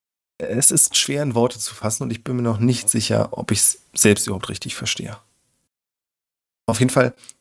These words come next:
die Zauber im Buch sind irgendwie alle miteinander verwoben.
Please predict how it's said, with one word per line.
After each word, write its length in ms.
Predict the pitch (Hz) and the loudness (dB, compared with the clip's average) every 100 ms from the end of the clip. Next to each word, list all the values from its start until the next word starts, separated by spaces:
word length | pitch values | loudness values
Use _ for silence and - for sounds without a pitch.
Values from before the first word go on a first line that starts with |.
| _ | _
die 240 | 131 120 | -4 0
Zauber 380 | 117 - 190 190 | 2 4 4 4
im 100 | 131 | 2
Buch 220 | 156 139 | 0 -2
sind 420 | - 117 113 - - _ _ _ _ _ _ _ - | 2 2 2 -4 -12 _ _ _ _ _ _ _ 0
irgendwie 340 | 135 156 147 | 2 2 0
alle 160 | 131 127 | 0 2
miteinander 440 | 131 123 117 110 | 2 2 2 2
verwoben. 560 | 110 107 101 104 101 - | 0 -2 0 -2 -2 -10